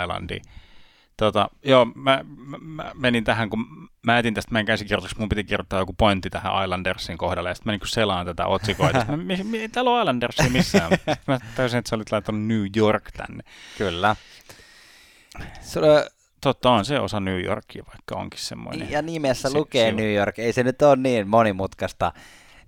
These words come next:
Speaker 2: Ää, New York voitti itse asiassa tästä, <laughs> tota noin, kahdeksasta pelistä viisi.
Speaker 1: Tuo on vähän sama kuin, tiedätkö, jos t-,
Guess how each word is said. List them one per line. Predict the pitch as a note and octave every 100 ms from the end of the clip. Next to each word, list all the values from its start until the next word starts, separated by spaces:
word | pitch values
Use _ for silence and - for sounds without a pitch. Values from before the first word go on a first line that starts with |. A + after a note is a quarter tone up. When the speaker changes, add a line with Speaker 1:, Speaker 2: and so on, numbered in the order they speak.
| -
Speaker 2:
Ää, | A#2+ A#2 -
New | - G#3
York | D3+ G#2 C3
voitti | D#3+ D3+ C3+ A#2
itse | -
asiassa | A2 -
tästä, | A2 - - - -
<laughs> | - D3+
tota | B2 - A2
noin, | G#2+ G#2 B2 B2 A2+ G2 - - - A#2+ B2+ C#3+
kahdeksasta | D3+ C#3+ - -
pelistä | - B2 A2 - A2+ -
viisi. | C#3+ A2 F2+ G2 - _ _ -
Speaker 1:
Tuo | B2+
on |
vähän | E3+ E3
sama | D3+ D#3 B2
kuin, | - G2+ F#2+ _ _ _ _ _ _ -
tiedätkö, | G#2 -
jos | F#2+ F#2+ - _ _ _ _ - - - C#3+ _ _ _
t-, | - - -